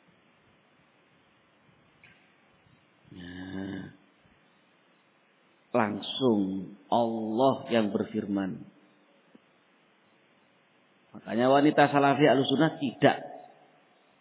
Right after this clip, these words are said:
kedunian, kata orang Jawa. Tidak dunia tok yang dipikir ada apa. Biar suaminya yang mikir.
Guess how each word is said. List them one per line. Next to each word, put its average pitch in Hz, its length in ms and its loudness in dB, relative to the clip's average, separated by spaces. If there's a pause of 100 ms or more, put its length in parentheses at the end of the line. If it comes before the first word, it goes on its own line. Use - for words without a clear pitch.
(160)
kedunian, 127 800 6
kata 127 240 2
orang 117 320 -2
Jawa. 107 560 -4 (400)
Tidak - 560 -6
dunia 143 400 0 (280)
tok 226 120 4
yang 175 200 -4
dipikir 180 280 -6
ada 160 560 -6
apa. - 240 -14 (1600)
Biar 247 240 4
suaminya 262 560 2
yang 254 200 0
mikir. 202 600 -2